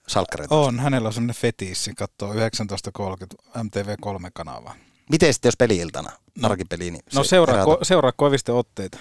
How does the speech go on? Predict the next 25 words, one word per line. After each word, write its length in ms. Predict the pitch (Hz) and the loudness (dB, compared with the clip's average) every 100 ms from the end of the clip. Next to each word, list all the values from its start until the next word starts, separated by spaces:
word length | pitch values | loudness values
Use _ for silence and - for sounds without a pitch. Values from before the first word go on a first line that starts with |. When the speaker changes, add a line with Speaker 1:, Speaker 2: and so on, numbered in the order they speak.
| - | -2
Speaker 2:
Yhdeksäntoista 520 | 139 139 127 117 117 | -2 0 -2 0 0
kolmekymmentä, 440 | 131 131 104 95 | 2 2 2 -6
niin 200 | 104 104 - _ - | -6 -6 -10 _ -6
silloin 260 | 151 135 | 0 2
alkaa 240 | 107 - 117 | 0 0 0
kiekko 300 | - 113 101 | 0 0 -2
polttaa 420 | 82 92 - 92 | -10 -10 -10 -10
lavassa. 440 | 90 87 85 - - - | -10 -12 -12 -12 -12 -6
Speaker 1:
Kyllä. 280 | 101 95 85 - _ _ - - - | -4 -4 -6 -14 _ _ -20 -14 0
Mutta 340 | 127 151 139 87 - | 2 4 2 0 -2
tässä 240 | 135 151 190 | 0 4 6
oli 140 | 180 | 6
niin 140 | 170 160 | 6 6
jo 140 | 139 | 6
tuommoista 540 | 135 127 - 117 107 107 - - - | 6 2 4 4 4 0 -8 -16 -4
tarkkaa 380 | 147 139 - 107 | 0 0 2 2
asiaa, 140 | 101 | 4
niin 80 | 117 | 4
mä 60 | 143 | 4
haluaisin 300 | 160 147 143 | 4 4 4
heittää 260 | 139 - 131 | 2 0 2
teille 360 | 175 175 117 92 - | 4 6 6 2 -2
yhden 220 | 95 85 | -4 -2
kysymyksen 540 | 95 95 82 - - | -2 -2 -4 -8 -8
vielä. 220 | 65 - | -8 -8